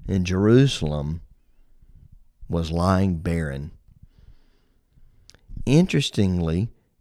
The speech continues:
Jeremiah writes this lament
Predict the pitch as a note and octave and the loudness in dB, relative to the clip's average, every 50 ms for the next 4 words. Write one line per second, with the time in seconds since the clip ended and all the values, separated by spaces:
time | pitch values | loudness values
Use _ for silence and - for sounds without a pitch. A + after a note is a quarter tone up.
0 | _ _ _ _ _ _ _ _ _ _ _ _ - F#2 G#2 A#2+ C3 C#3 D3 C3+ | _ _ _ _ _ _ _ _ _ _ _ _ -4 2 4 4 4 4 4 2
1 | A#2+ A#2+ C3 C3+ D3+ C3+ A#2 G2 F2+ E2 F2 G2 G#2+ B2+ C#3+ C#3+ - - - - | 0 0 0 0 2 2 2 2 2 0 2 2 2 2 2 0 -2 -8 -10 -6
2 | F2+ F#2 F#2+ F2+ F2 - F2 F2 E2+ D#2+ D#2+ D#2+ D#2 D2 D2+ F#2 - - - | -2 0 0 0 0 -2 -2 -2 0 0 -2 -2 -4 -4 -6 -8 -8 -10 -14